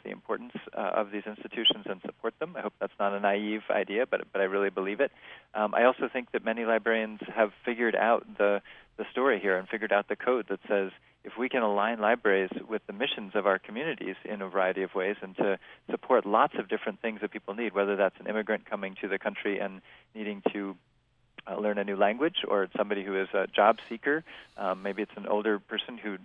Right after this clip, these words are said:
doesn't have access to, uh, the web in the same way that, that other people do, or digital devices, and, and providing them, um, uh, with resources. I think as we think about what those, uh, alignments are between libraries and communities, um, I think that they're, uh,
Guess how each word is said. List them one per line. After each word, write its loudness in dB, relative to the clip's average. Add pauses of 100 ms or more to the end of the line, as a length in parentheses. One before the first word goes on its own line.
(120)
doesn't 0
have 2
access 2 (200)
to, -4 (340)
uh, -4
the -2
web 6
in -4
the -6
same -2
way 2
that, 2 (100)
that -2
other 2
people -8
do, -4
or 0
digital 0
devices, 0
and, -8
and -8
providing 2
them, -4 (380)
um, -6
uh, -6
with -4
resources. -4
I 0
think -2
as 2
we -6
think -2
about 4
what 0
those, 0 (400)
uh, -4
alignments 4
are 6
between -6
libraries 2
and -10
communities, -6 (180)
um, -4
I -2
think -6
that 0 (120)
they're, 4 (200)
uh, -4